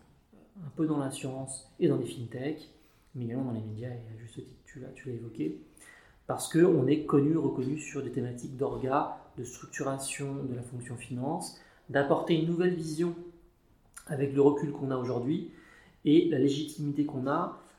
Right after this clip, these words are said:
parce que, euh, je ne suis pas que expert comptable, j'ai d'autres cordes à mon, à mon arc qui me permettent aujourd'hui de, de compléter mes dispositifs chez les clients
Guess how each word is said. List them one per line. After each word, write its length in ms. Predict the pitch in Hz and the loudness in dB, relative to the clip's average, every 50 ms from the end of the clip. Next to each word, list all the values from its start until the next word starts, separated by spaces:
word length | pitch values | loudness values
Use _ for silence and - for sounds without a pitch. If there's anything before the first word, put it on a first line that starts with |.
| _ _ | _ _
parce 280 | - - - - - - | -18 -16 -12 -12 -12 -12
que, 160 | - - 151 | -6 -4 -2
euh, 600 | 147 160 - - - 160 - - - - - - - - | 0 0 -2 -2 -2 -4 -4 -4 -8 -10 -14 -16 -16 -14
je 100 | - - | -10 -8
ne 80 | 127 120 | -6 -6
suis 180 | - - - | -8 -10 -10
pas 120 | - 151 147 | -8 -6 -6
que 480 | - - - - 156 156 165 - - - - - - - - | -6 -8 -6 -2 0 0 0 -2 -6 -12 -16 -20 -20 -20 -20
expert 260 | - - - - - | -12 -8 -8 -8 -8
comptable, 400 | - 120 - 139 160 165 - - - - - | -8 -6 -4 -2 -2 -2 -4 -6 -10 -10 -10
j'ai 160 | - 123 123 120 | -6 -6 -4 -4
d'autres 280 | 139 139 139 - - | -4 -6 -6 -8 -12
cordes 240 | - - - 117 123 | -12 -10 -10 -8 -6
à 40 | 127 | -6
mon, 300 | 123 117 113 110 117 117 | -6 -6 -8 -8 -8 -8
à 220 | 139 - - 160 | -8 -6 -6 -6
mon 220 | 123 120 120 123 131 | -6 -6 -4 -2 -2
arc 260 | 143 170 - - - - - - - - - - _ _ _ _ | 0 -2 -2 -4 -8 -14 -20 -20 -20 -20 -20 -20 _ _ _ _
qui 160 | - - 135 | -10 -10 -6
me 40 | 131 | -4
permettent 300 | - 127 123 139 135 139 | -4 -4 -2 -2 -2 -4
aujourd'hui 480 | 120 113 120 117 113 117 135 147 156 | -4 -4 -6 -8 -8 -8 -8 -8 -8
de, 320 | 151 156 165 - - 139 - - - - 165 | -8 -10 -12 -12 -14 -16 -18 -18 -18 -18 -18
de 40 | 151 - | -16 -12
compléter 440 | - 147 143 - 147 143 139 - 147 | -12 -12 -8 -6 -6 -6 -4 -2 -2
mes 100 | 135 131 | -2 -2
dispositifs 640 | 123 120 - - - 131 120 - - - 139 135 | -4 -8 -10 -8 -8 -8 -8 -10 -12 -12 -10 -8
chez 140 | - - 120 | -8 -8 -8
les 120 | 113 110 | -8 -10
clients 500 | - - - 120 123 135 147 151 - - | -12 -10 -8 -6 -4 -4 -4 -6 -8 -12